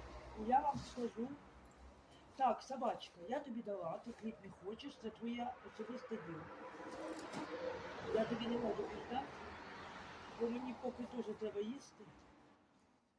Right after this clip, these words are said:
Прям задоволення б отримала, коли собачку покормила. Так,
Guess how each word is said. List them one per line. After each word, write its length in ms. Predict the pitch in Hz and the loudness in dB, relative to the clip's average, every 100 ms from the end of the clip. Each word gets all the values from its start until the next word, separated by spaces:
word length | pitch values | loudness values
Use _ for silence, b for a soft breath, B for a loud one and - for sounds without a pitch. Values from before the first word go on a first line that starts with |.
| _ | _
Прям 180 | 233 220 | 0 4
задоволення 640 | 233 247 233 196 180 180 | 4 4 2 0 -2 -6
б 40 | 165 | -6
отримала, 560 | - - 185 165 165 165 - _ _ _ _ _ _ _ _ - | -8 -2 -2 0 -2 -4 -12 _ _ _ _ _ _ _ _ -4
коли 240 | 202 202 | 0 0
собачку 560 | 202 233 196 156 - - - _ _ _ _ - - - - 605 - | -2 0 0 0 -12 -18 -20 _ _ _ _ -12 -6 -6 -6 -12 -8
покормила. 720 | 196 208 202 190 165 165 - - - - _ _ _ _ _ - - - _ 190 - - | -6 -4 -4 -6 -8 -8 -8 -8 -10 -12 _ _ _ _ _ -16 -16 -20 _ -20 -18 -8
Так, 440 | 262 233 202 B | -4 -4 -4 B